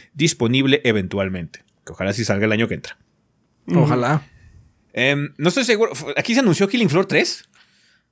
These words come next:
Speaker 3: Voy a decir que sí.
Speaker 1: <laughs> Porque
Speaker 2: Sí.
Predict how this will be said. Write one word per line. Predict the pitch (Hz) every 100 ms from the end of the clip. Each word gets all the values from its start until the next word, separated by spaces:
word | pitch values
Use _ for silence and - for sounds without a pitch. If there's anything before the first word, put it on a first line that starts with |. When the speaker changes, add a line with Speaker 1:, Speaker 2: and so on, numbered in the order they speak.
| _ _ _ _ _ _ _
Speaker 3:
Voy | 160 190
a |
decir | 135 185
que | -
sí. | - 123 - -
Speaker 1:
<laughs> | 170 135 - - 196 202 170 208 180
Porque | 226 226 190
Speaker 2:
Sí. | 185